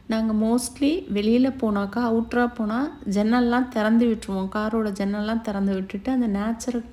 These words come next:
நேச்சுரல் காத்தை தான் நாங்க ரசிச்சுக்கிட்டே போவோம். அன்னைக்கு குளிர்னால பண்ணல. பாண்டிச்சேரிக்குள்ள என்டர் ஆனோனே காருக்கு டீசல் போட்டாச்சு.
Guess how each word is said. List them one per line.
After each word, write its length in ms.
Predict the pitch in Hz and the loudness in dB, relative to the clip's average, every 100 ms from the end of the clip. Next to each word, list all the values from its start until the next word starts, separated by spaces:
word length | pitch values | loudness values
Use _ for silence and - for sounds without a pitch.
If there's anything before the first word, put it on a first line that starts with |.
| - - | -14 -6
நேச்சுரல் 520 | 202 226 - 247 240 | -4 -4 -2 -2 -2
காத்தை 420 | - 214 214 208 | -4 -6 -4 -4
தான் 120 | 247 | -2
நாங்க 320 | 247 226 190 190 - - - - - | -2 -2 -4 -6 -14 -20 -20 -12 -2
ரசிச்சுக்கிட்டே 720 | 196 185 - 196 190 208 208 | 0 0 0 0 0 -2 -2
போவோம். 520 | 185 190 185 202 233 | -2 0 0 -2 -2
அன்னைக்கு 480 | 208 202 226 226 233 233 | -6 -2 -2 -2 -2 2
குளிர்னால 580 | 233 254 226 196 190 220 | 4 4 2 2 0 -2
பண்ணல. 540 | 196 196 190 185 214 302 - - - - - | -2 -2 0 0 -2 -4 -10 -20 -20 -20 -4
பாண்டிச்சேரிக்குள்ள 720 | 226 226 240 240 208 196 220 233 208 | 2 4 4 2 2 0 0 2 2
என்டர் 320 | 202 196 220 196 | 0 -2 -4 -2
ஆனோனே 400 | 190 196 247 339 - - - | -2 0 2 0 -4 -18 -20
காருக்கு 520 | - 214 214 208 247 233 | -6 0 2 2 2 4
டீசல் 440 | 214 214 226 208 190 | 4 2 0 0 -2
போட்டாச்சு. 640 | 175 185 180 175 208 240 | -4 -4 -6 -4 -2 -2